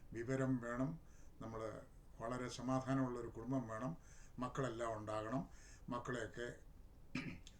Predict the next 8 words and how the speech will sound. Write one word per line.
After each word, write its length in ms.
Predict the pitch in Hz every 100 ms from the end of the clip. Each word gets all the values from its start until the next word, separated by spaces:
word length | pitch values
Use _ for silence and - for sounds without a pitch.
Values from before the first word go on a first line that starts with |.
| -
ഒരാളെ 260 | 117 123 127
ഡോക്ടറാക്കണം, 760 | 120 127 - 131 131 135 147 156 - - - -
ഒരാളെ 240 | 117 117
എഞ്ചിനീയറാക്കണം, 840 | 117 131 135 143 139 139 135 160 - - - 110
ഒരാളെ 260 | 123 127
അച്ഛനാക്കണം, 680 | 123 - 139 127 127 135 143
വേറൊരാളെ 420 | 120 123 123 123
കന്യാസ്ത്രീയാക്കണം." 840 | 120 123 147 147 127 - - 90